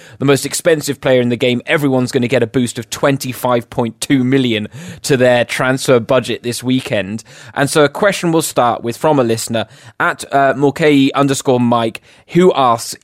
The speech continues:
"Is Muller the natural replacement in our teams for Lewandowski, or should we look elsewhere, Flo?"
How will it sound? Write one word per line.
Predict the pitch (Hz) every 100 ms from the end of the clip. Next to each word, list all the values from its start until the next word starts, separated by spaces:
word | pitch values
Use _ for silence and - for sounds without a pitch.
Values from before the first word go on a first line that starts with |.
| -
"Is | 214 170
Muller | 180 175 143 95 110 _ _ -
the |
natural | 123 147 165 - 175 151
replacement | 143 - 127 123 - 110 -
in | 156 151
our | 139
teams | - 127 113 107 -
for | -
Lewandowski, | 113 135 127 117 107 101 - 78 -
or | 104 117
should | - 143 131 131
we | 127 135
look | 113 107 -
elsewhere, | 101 110 - 90 78
Flo?" | - 62